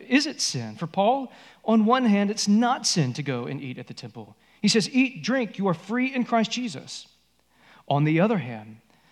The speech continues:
for some, although they are free to eat, they can't disconnect the temple and the meat, and so it burdens their conscience. It's a sin for them.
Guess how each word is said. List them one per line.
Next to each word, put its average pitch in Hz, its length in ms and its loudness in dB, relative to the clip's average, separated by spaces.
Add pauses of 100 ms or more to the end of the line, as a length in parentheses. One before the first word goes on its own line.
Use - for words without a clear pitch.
(300)
for - 140 -6
some, 156 480 4
although 175 360 0
they 156 200 -2
are 143 80 -4
free 214 300 -2
to 220 200 -8
eat, - 380 -6 (480)
they 160 100 0
can't 190 400 0
disconnect 185 560 0
the 190 60 -4
temple 196 420 0
and 170 100 4
the 156 80 2
meat, 185 300 2
and 147 120 -6
so 156 120 -6
it 143 140 -10
burdens 208 300 2
their 208 80 -2
conscience. 208 420 -2
It's - 80 -14
a 143 40 -10
sin 220 460 2
for 220 300 -2
them. 139 340 -10